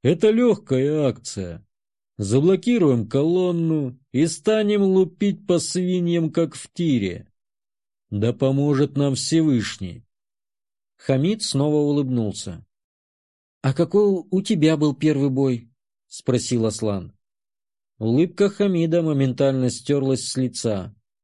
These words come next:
Он печально посмотрел на паренька. «Тебе это правда интересно?» Аслан понял, что для Хамида эти воспоминания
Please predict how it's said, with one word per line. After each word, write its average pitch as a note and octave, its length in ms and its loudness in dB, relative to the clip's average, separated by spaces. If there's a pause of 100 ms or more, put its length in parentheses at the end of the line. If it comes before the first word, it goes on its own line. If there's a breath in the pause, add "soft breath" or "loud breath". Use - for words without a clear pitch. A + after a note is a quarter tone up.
(300)
Он B2 180 0
печально D#3+ 500 0
посмотрел B2 500 0
на B2 140 -2
паренька. A2+ 640 -4 (840)
«Тебе C3 440 4
это B2+ 340 2
правда C3 560 2
интересно?» G2+ 760 -2 (1000)
Аслан F3 420 0
понял, E3 400 0
что A#2+ 320 -2
для B2 220 2
Хамида F3+ 480 0
эти B2 300 -2
воспоминания B2 920 -2